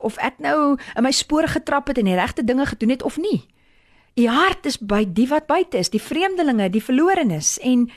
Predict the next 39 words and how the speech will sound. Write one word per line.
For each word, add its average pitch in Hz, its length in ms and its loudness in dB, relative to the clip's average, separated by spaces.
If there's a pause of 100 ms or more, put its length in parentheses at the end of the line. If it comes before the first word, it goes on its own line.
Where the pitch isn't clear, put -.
(760)
en 285 120 -2
ek - 100 -6
skaam 349 300 0
om - 60 -6
te 320 100 -2
sê, 330 120 0
dit 269 140 -4
is 330 120 -4
nie - 60 -4
altyd 302 260 -2
my 359 140 0
hart 185 300 -2
nie, 175 120 -4
en 220 120 2
ek, - 180 -16
ek 254 120 -6
wil 294 100 -4
vanoggend 277 320 -2
kom 294 160 -4
vra, 214 220 0 (680)
maak 339 340 4
u 320 140 2
hart 269 220 -2
my 285 100 0
hart, 320 460 -10 (600)
dat 269 220 0
ek 359 240 -2
ook 370 160 2
so 311 240 2
vrygewig 277 840 0
en 240 120 2
genadig 208 680 0
teenoor 202 300 -2
ander 214 240 0
wat 180 180 -4
buite 170 220 -4
staan 160 260 -8
sal 147 220 -10
leef. 147 340 -12